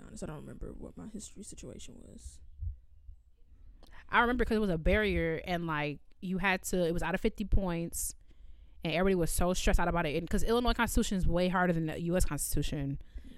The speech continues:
Speaker 2: because it's more, I feel like it was harder because it's more granular. Like, this is, like, a s-,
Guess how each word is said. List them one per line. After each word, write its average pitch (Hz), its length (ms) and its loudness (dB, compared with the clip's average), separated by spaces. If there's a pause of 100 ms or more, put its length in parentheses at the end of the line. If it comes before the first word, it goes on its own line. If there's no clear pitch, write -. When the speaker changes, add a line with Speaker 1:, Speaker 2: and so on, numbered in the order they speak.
(160)
Speaker 2:
because 175 280 8
it's 165 160 4
more, 165 560 0 (1000)
I 208 60 4
feel 302 140 4
like 269 80 2
it 240 60 4
was 220 140 4
harder 220 280 6
because 196 300 2
it's 180 120 4
more 180 280 0
granular. 185 580 -2
Like, 151 380 -2
this 165 80 4
is, 180 80 4
like, - 120 -6
a - 20 -14
s-, - 180 -12